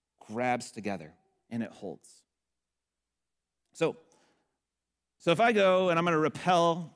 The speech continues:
down a rock face, I have my proper climbing gear on, not today, of course, here. But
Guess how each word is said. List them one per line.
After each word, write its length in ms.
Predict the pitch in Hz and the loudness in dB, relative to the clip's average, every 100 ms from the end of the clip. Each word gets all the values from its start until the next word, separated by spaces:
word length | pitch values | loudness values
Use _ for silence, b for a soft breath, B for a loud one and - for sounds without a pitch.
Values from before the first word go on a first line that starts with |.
| 135 | -4
down 200 | 143 139 | -2 0
a 60 | |
rock 240 | 131 127 - | 0 0 -2
face, 400 | 107 123 - - _ _ _ _ _ _ _ _ _ _ _ _ _ _ _ _ _ _ _ _ _ _ _ | -8 -8 -12 -20 _ _ _ _ _ _ _ _ _ _ _ _ _ _ _ _ _ _ _ _ _ _ _
I 140 | - 139 | -2 2
have 160 | 156 | 2
my 80 | 151 | 2
proper 340 | - 156 151 139 | 0 0 0 -2
climbing 380 | 143 139 139 | -2 -2 0
gear 180 | 117 120 | 0 0
on, 240 | 120 131 131 | 0 0 -2
not 180 | 127 | -4
today, 340 | - 151 110 127 - | -4 -2 -2 -6 -14
of 100 | 107 | -18
course, 320 | - 107 - _ _ _ | -12 -12 -14 _ _ _
here. 240 | 117 113 143 b b b b b | -10 -10 -12 b b b b b
But 260 | 147 120 | -2 -2